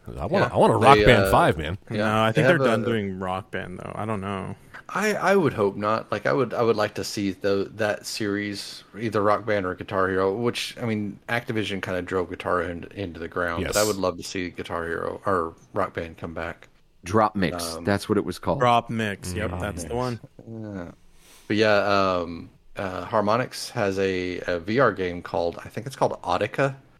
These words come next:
Speaker 2: Hmm.
Speaker 1: Um, and, and it's kind of a rhythm-based,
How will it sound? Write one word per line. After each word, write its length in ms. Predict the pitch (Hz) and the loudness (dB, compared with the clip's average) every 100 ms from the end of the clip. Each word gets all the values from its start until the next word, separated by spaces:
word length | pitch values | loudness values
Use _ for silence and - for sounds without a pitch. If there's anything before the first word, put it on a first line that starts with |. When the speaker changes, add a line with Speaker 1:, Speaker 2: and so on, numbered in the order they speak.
| _ _ _ _ - | _ _ _ _ -6
Speaker 2:
Hmm. 220 | - 107 | -4 -2
Speaker 1:
Um, 720 | 95 92 87 85 80 82 - - _ - | 0 2 0 -2 -4 -8 -14 -20 _ -4
and, 120 | 107 | -2
and 280 | 104 104 104 | 0 2 2
it's 140 | 101 - | 0 -2
kind 200 | 127 113 | 0 4
of 60 | |
a 100 | 107 | 4
rhythm-based, 1000 | 98 107 107 104 98 101 98 - - - | 4 4 2 0 2 2 2 0 -6 -10